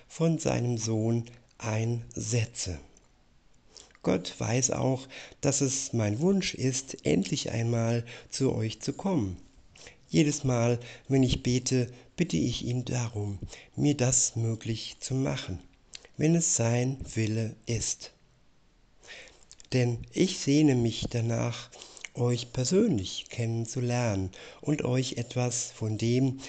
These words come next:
was Gottes Geist mir geschenkt hat, weiterzugeben, damit ihr in eurem Glauben gestärkt werdet. Besser gesagt, damit wir, wenn ich bei euch bin,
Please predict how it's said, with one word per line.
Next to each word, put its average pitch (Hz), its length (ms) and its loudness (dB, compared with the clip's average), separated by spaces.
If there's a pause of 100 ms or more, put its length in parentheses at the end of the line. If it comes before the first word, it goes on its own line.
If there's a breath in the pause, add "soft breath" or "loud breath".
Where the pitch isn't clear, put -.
(180 loud breath)
was - 240 0
Gottes - 400 0
Geist 123 420 0
mir 123 260 2
geschenkt 117 600 -2
hat, 120 240 -2 (320 loud breath)
weiterzugeben, 117 1300 -2 (360 loud breath)
damit 143 320 0
ihr 127 360 2 (440 loud breath)
in 123 160 2
eurem 110 300 -2
Glauben 113 720 -2 (120)
gestärkt 110 720 -6
werdet. 135 540 -2 (1080)
Besser 131 220 0
gesagt, 151 560 -2 (320 loud breath)
damit 156 380 0
wir, 123 380 4 (420 loud breath)
wenn 147 140 4
ich - 260 0
bei 117 200 -2
euch 110 320 -2
bin, 135 360 2